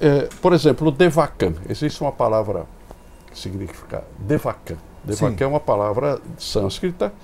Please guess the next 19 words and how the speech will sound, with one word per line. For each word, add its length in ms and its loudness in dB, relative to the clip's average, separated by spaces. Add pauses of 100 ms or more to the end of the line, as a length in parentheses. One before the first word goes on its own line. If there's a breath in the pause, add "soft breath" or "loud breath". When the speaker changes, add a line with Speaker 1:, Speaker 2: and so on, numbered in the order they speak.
(300 loud breath)
Speaker 1:
que 120 2
vai 180 10
dizer 380 4
que 100 -2
você 300 0
vai 160 0
viver 240 -2
uma 160 -4
espécie 440 -6
de 140 -6
céu 320 -2
depois 400 -6
que 100 -14
você 320 -6
desaparece. 800 -8 (580 loud breath)
Você 220 -4
vive 300 -2
o 60 2
céu. 300 -2